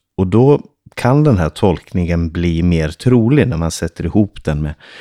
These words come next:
med andra visioner och profetier och så vidare. Men, men finns det något sätt att orientera sig mellan de här olika tolkningarna och bland dem på ett sätt som är troget mot texten så som den står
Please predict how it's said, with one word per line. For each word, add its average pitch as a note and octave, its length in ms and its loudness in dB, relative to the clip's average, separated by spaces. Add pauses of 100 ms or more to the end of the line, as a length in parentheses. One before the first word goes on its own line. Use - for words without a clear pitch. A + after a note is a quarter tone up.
(200)
med F#2+ 140 2
andra F2+ 300 0
visioner D#2+ 640 -2
och D#2+ 160 -10
profetier - 640 -8
och - 80 -10
så E2+ 120 -12
vidare. G2+ 520 -6 (880)
Men, B2+ 260 2 (440)
men C#3 240 -2
finns E3+ 480 -2
det D3+ 240 0 (240)
något A2+ 340 0
sätt - 640 -6 (520)
att - 200 -8
orientera G#2+ 920 2
sig D#2+ 520 -6 (100)
mellan A#2+ 380 4
de B2+ 140 4
här E2 180 0
olika D#2+ 320 -6
tolkningarna F#2 480 -6
och E2+ 60 -4
bland A2 280 0
dem E2+ 200 -4 (420)
på G2+ 120 0
ett F#2+ 120 0
sätt - 300 -2
som G#2 340 0 (200)
är G2 340 2
troget G2+ 600 0
mot F#2 260 0
texten E2 500 -4
så E2+ 200 -6
som F2 260 -4
den F#2 120 0
står E2 540 -4